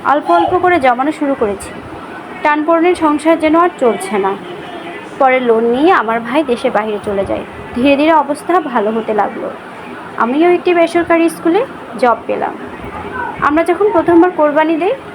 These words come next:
সেদিন নিজের বাসায় এক টুকরোও মাংস জমিয়ে রাখিনি। যারা আমাদের মতো কারো কাছে হাত পাততে পারে না, নিজের অবস্থা প্রকাশ করতে পারে না, তাদের সবাইকে বিলিয়ে দিয়েছিলাম। এখন প্রতি ঈদে কোরবানি দেওয়া হয়।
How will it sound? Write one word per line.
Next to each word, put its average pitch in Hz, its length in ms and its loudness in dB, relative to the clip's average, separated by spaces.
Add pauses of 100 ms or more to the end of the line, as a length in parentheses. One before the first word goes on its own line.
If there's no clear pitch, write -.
(200)
সেদিন 311 280 4
নিজের 269 260 2
বাসায় 269 380 2
এক 262 140 -2 (160)
টুকরোও 359 340 4
মাংস 254 340 0
জমিয়ে 220 380 0
রাখিনি। 196 440 -2 (760)
যারা 247 200 4
আমাদের 247 300 0
মতো 320 360 0
কারো 240 220 0
কাছে 302 220 -4
হাত 262 220 -4 (100)
পাততে 262 420 0
পারে 285 220 0
না, 349 140 0 (600)
নিজের 269 240 2
অবস্থা 285 500 0
প্রকাশ 262 340 -2
করতে 302 260 -2
পারে 294 240 2
না, 339 160 0 (240)
তাদের 247 180 0
সবাইকে 302 500 0
বিলিয়ে 254 300 0
দিয়েছিলাম। 208 560 -2 (800)
এখন 359 300 0
প্রতি 339 300 2
ঈদে 370 140 2
কোরবানি 254 380 0
দেওয়া 220 240 2
হয়। 220 240 0